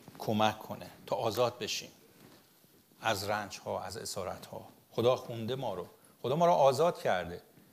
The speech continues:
که آزاد باشیم، نه اینکه دوباره یوغ اسارت رو برای خودمون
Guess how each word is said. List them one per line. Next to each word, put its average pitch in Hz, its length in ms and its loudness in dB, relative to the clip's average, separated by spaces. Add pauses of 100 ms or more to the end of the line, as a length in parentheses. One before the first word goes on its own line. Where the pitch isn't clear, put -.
(140)
که - 80 -10
آزاد 131 460 0
باشیم، - 360 -8 (200)
نه 135 60 -4
اینکه 139 240 -4
دوباره 113 580 0 (360)
یوغ 131 200 -2
اسارت 104 640 0
رو 92 180 -6 (680)
برای 101 180 0
خودمون 98 460 -2